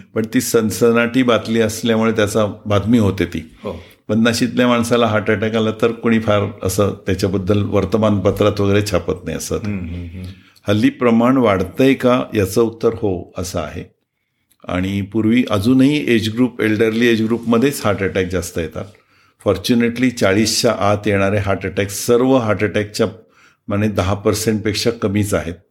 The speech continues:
Speaker 2: हम्म.
Speaker 1: अजून यंग, म्हणजे तीशीच्या आत येणारे हार्ट अटॅक तर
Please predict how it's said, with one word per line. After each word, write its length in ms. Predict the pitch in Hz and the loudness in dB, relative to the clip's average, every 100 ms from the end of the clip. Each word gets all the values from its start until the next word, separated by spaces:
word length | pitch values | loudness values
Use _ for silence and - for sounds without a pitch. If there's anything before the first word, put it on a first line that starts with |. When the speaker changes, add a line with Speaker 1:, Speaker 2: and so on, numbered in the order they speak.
| _ _ - | _ _ -18
Speaker 2:
हम्म. 140 | 98 92 _ - | -18 -18 _ -4
Speaker 1:
अजून 520 | 101 101 160 180 170 | 0 2 2 2 0
यंग, 300 | 123 120 113 | 0 2 2
म्हणजे 240 | 98 92 90 | 2 0 2
तीशीच्या 480 | 117 120 170 143 160 - | 0 2 0 2 0 2
आत 80 | 123 120 - _ _ _ | -2 -4 -14 _ _ _
येणारे 280 | 117 113 113 | -2 0 2
हार्ट 240 | 107 104 107 | 2 0 0
अटॅक 260 | 101 | -2
तर 60 | 104 | -2